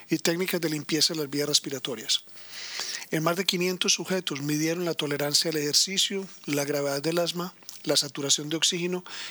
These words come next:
y la caminata de seis minutos. Descubrieron que los sujetos en cualquier etapa del gina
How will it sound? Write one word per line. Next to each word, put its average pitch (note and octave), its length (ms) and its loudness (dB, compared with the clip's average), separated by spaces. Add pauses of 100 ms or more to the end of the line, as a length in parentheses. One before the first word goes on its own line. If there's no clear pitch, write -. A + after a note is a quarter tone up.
(140)
y F#3 80 6
la F3+ 100 4
caminata D#3+ 460 -2
de D3 60 4
seis C#3 180 2
minutos. C#3+ 500 -2 (960)
Descubrieron F3 500 2
que G#3 100 0
los F3+ 120 4
sujetos E3 400 2
en F3 100 -2
cualquier D#3 380 0
etapa E3+ 480 0 (280)
del C#3 160 0
gina D3 440 0